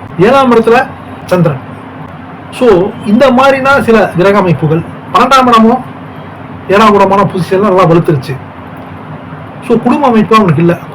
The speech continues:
கொலையை பண்ணிட்டானே, இன்னும் உள்ள போய் கழிப்பிங்க போறவனுக்கு எப்படி குடும்பம் இருக்கும்? அதனால வாழ்க்கையை அனுபவிச்சு, ருசிச்சு, அனுபவிச்சு வாழணும்னு நினைக்கிறவன் கொலையவும்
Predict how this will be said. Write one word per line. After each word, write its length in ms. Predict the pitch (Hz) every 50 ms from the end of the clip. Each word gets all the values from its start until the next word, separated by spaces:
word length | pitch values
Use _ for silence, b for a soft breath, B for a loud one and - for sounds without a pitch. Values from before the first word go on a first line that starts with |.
| - - -
கொலையை 240 | 240 277 311 311
பண்ணிட்டானே, 420 | - 285 269 254 240 254 240 202 175 143 139
இன்னும் 200 | 175 196 214 208
உள்ள 120 | 214 254 277
போய் 180 | 262 220 254 254
கழிப்பிங்க 380 | - 214 254 247 240 240 233 226
போறவனுக்கு 460 | - 220 220 220 220 226 220 226 214
எப்படி 160 | 196 214 220
குடும்பம் 300 | - 208 220 226 226 214
இருக்கும்? 300 | 180 156 135 151 131 - - - - - - - - - - -
அதனால 220 | - 190 226 240
வாழ்க்கையை 520 | - 165 196 247 285 262 - 262 254 247 254 262 - -
அனுபவிச்சு, 540 | 185 214 226 247 240 226 220 165 - 226 240 190 165 143
ருசிச்சு, 360 | 180 185 175 - 233 226 - 254
அனுபவிச்சு 540 | 214 190 190 208 220 208 202 - - 190 175 - - - - - - - - - - -
வாழணும்னு 480 | 175 190 214 214 214 208 208 208 202 185
நினைக்கிறவன் 440 | 175 170 156 156 156 151 156 156 - - - - - - - - - - - -
கொலையவும் 440 | - 185 208 240 247 240 233 233 226